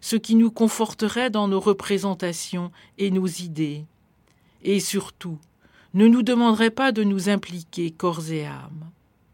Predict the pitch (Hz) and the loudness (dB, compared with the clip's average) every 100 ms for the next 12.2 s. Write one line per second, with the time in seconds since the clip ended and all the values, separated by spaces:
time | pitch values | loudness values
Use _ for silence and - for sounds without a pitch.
0 | _ _ _ _ _ _ _ _ 165 170 | _ _ _ _ _ _ _ _ -4 -4
1 | 156 160 147 135 147 _ _ _ _ _ | -2 -4 -6 -12 -20 _ _ _ _ _
2 | _ _ _ - 185 185 202 190 170 196 | _ _ _ -10 -4 -2 0 0 -2 -2
3 | 196 190 170 160 - 202 208 - - 196 | -4 -4 -6 -8 -10 -10 -12 -14 -2 4
4 | 202 196 226 214 233 190 175 185 - - | 4 4 4 4 4 2 -6 -10 -10 -8
5 | 208 190 160 - - 202 196 196 - 208 | -8 -8 -12 -12 -2 0 0 -4 -2 -2
6 | 175 - 185 175 156 151 147 156 160 151 | -2 -6 -8 -6 -6 -6 -6 -8 -8 -8
7 | 151 147 135 127 - 151 156 _ _ _ | -8 -10 -12 -14 -16 -18 -20 _ _ _
8 | _ _ _ _ _ - 185 175 156 156 | _ _ _ _ _ -8 -4 -4 -4 -6
9 | 160 170 175 175 - - _ _ - - | -4 -4 -6 -10 -16 -20 _ _ -20 -2
10 | 240 220 220 202 202 202 185 190 214 196 | 2 4 4 2 -2 -2 -2 -2 0 -2
11 | 170 202 202 180 165 180 196 - 170 165 | -2 -2 -2 -4 -6 -8 -10 -8 -10 -6
12 | 160 151 | -6 -8